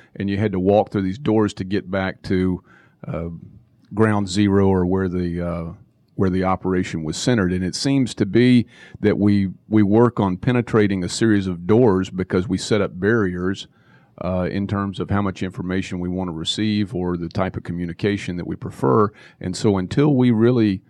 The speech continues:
graduate or allow either people,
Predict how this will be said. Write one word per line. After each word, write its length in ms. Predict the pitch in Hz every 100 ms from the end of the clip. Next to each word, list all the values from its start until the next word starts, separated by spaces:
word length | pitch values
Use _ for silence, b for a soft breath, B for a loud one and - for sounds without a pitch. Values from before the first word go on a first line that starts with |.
| b b -
graduate 600 | 101 104 107 104 107 107
or 100 | 95
allow 600 | 90 90 98 104 101 90 - _ _ -
either 200 | 110 95
people, 480 | 107 117 101 90